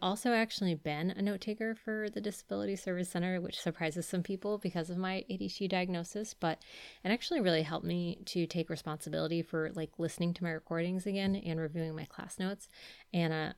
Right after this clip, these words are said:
not to brag or anything, but just, like, hopefully provide motivation to other people. This helped me, that process of me taking notes definitely helped me, um, get an A in organic chemistry. So yeah, I have A D H D and I got an A in organic chemistry. I'm telling you,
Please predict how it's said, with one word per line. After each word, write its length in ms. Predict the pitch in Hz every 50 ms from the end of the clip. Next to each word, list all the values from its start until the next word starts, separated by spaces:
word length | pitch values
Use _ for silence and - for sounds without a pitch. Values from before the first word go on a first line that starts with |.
| -
not 220 | 165 165 156 - -
to 100 | - 170
brag 240 | - 160 156 156 170
or 60 | 165
anything, 460 | 165 165 160 170 175 175 180 190 - -
but 220 | 175 - 170 -
just, 280 | - 185 185 180 - -
like, 220 | 175 180 170 -
hopefully 480 | 165 180 165 - - 180 175 170 165 170
provide 320 | - - 170 175 175 160
motivation 440 | 160 165 160 156 156 151 - - 165
to 120 | 170 -
other 140 | - 160 160
people. 340 | 151 - 190 180 202 185 180
This 220 | 170 170 160 -
helped 200 | - 175 165 165
me, 280 | 170 170 170 175 170 170 - - - - - - - - - -
that 240 | 175 175 156 -
process 460 | - - 147 - - - 180 175 - 170
of 60 | 160
me 140 | 170 165 151
taking 300 | - 165 160 165 151 160
notes 240 | 151 - - -
definitely 600 | - - 170 170 170 - 180 180 180 165 170 165
helped 320 | 160 151 165 147 - - -
me, 380 | 170 160 160 156 156 151 - - -
um, 220 | 170 160 151 147
get 160 | 156 - 160 165
an 100 | 156 147
A 340 | - 156 151 160 160 - -
in 160 | - 180 165
organic 380 | 165 160 160 - 156 151 - 175
chemistry. 500 | - 165 - - - - - - - - -
So 300 | - - 160 151 - 170 -
yeah, 160 | - 58 - - - -
I 40 |
have 160 | 170 190 208 214
A 100 | 214 208
D 60 | 196
H 160 | 180 - -
D 160 | 185 180 170
and 100 | 170 165
I 80 | 165 160
got 140 | 160 160 165
an 100 | - -
A 120 | 165 170
in 100 | 165 175
organic 380 | 175 170 165 175 165 160 160 -
chemistry. 380 | - 160 - - - - - -
I'm 80 | 165 139
telling 360 | - - 175 170 170 170 165
you, 240 | 165 160 156 160